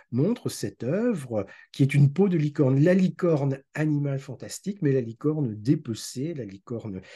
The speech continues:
écrasée, la licorne, euh, morte, euh, telle que, euh,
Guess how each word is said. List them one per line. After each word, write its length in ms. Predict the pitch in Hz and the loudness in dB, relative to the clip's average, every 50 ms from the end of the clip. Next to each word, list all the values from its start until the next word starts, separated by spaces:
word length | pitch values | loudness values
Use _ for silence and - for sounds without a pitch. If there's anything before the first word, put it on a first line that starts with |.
| - _ _ - | -20 _ _ 0
écrasée, 840 | 135 135 139 139 - - - 101 101 98 95 101 110 131 156 180 175 | 2 2 2 2 -2 -6 -6 -6 -6 -6 -6 -4 -4 -4 -2 -4 -4
la 120 | 147 113 | -6 -6
licorne, 680 | 104 101 95 - - 120 117 107 - 110 101 98 92 87 - - - _ _ - | -8 -8 -12 -8 -4 -2 -2 -2 -2 -2 -4 -4 -6 -8 -12 -16 -20 _ _ -12
euh, 120 | 101 98 92 | -8 -4 0
morte, 480 | 104 120 135 143 - - - - - 170 143 - _ _ - - - _ _ - | 2 4 4 4 2 -2 -8 0 0 0 0 0 _ _ -20 -20 -20 _ _ -10
euh, 320 | 107 110 107 104 101 101 98 101 - _ _ _ - | -8 -6 -4 -4 -6 -6 -10 -14 -18 _ _ _ 2
telle 260 | 156 156 156 147 143 | 2 4 4 2 0
que, 120 | - 139 | 4 6
euh, 400 | 131 131 123 120 101 101 101 98 | 6 6 6 2 0 -4 -8 -10